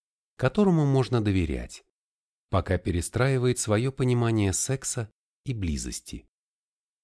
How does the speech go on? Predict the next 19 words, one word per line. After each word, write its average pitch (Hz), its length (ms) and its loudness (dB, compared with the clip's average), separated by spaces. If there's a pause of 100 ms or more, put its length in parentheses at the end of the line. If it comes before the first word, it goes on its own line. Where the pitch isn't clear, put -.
(640)
Несколько 80 580 -2
лет 85 240 -2
они 92 180 0
прожили 107 440 -2
в - 60 -14
Чикаго, 110 520 -6 (760)
а 117 80 4
затем 165 340 0
переехали 143 560 2
в 101 100 -2
Боулдер, 71 680 -4 (640)
где 85 240 0
в - 80 -4
тысяча 107 420 -4
девятьсот 87 440 0
девяносто 78 500 -2
третьем 73 400 -4
году 90 280 -4
поженились. 80 800 -4